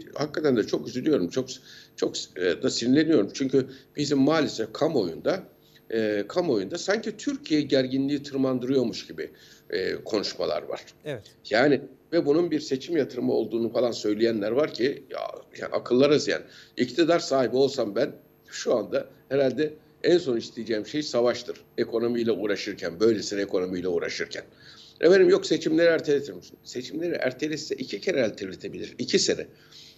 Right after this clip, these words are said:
Speaker 1: Bir savaş ekonomisine girmiş olan bir devlet iki senede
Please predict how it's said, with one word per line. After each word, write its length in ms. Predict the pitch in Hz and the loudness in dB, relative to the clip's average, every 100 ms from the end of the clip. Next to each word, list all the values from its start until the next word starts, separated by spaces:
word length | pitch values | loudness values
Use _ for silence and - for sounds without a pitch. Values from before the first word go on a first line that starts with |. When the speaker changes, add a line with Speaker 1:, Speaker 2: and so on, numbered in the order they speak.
| _ | _
Speaker 1:
Bir 140 | 156 175 | 6 6
savaş 380 | - 151 190 156 | 6 2 2 -2
ekonomisine 720 | 147 143 135 - 143 127 - - _ | -2 -2 -2 -2 0 0 -2 -16 _
girmiş 380 | 120 143 151 - | 0 2 0 -2
olan 360 | 95 139 131 120 | -2 0 0 0
bir 180 | 131 117 | 0 4
devlet 380 | 127 123 - | 4 4 -2
iki 160 | 113 - | -12 -6
senede 460 | - 135 123 117 | 0 2 4 0